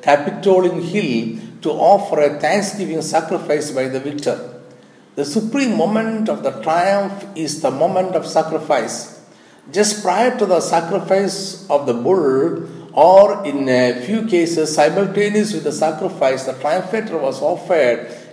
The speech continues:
a cup of wine for him to drink. It was a Roman custom that the triumphator would refuse to drink the wine and then the pour it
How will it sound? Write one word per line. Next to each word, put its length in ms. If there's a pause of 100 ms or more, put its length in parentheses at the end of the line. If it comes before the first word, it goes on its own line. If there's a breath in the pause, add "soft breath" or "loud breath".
a 80
cup 240
of 160
wine 560
for 240
him 220
to 100
drink. 500 (560 loud breath)
It 140
was 240
a 100
Roman 480
custom 420
that 140
the 80
triumphator 680
would 480
refuse 680
to 180
drink 380
the 80
wine 640 (260 loud breath)
and 220
then 160
the 80
pour 960
it 200